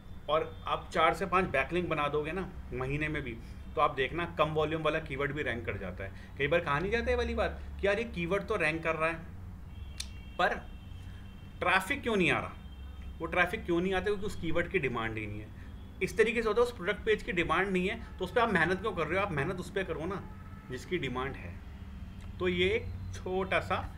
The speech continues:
example है। अगर मैं आपको इसी में बताऊं कि, अ, try करके देखते हैं, खैर ये हो गया ना हो। जैसे मैं अगर बात करूं Nokia, अ, Nokia,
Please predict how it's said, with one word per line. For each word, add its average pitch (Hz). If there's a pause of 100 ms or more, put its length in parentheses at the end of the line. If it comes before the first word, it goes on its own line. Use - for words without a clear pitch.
(260)
example 135
है। 131
अगर 160
मैं 214
आपको 214
इसी 202
में 208
बताऊं 180 (240)
कि, 175
अ, 127
try 151
करके 190
देखते 147
हैं, 156
खैर 139
ये 147
हो 135
गया 147
ना 127
हो। 165 (440)
जैसे 165
मैं 151
अगर 143
बात 127
करूं 131 (320)
Nokia, 139 (2500)
अ, 113 (2500)
Nokia, 185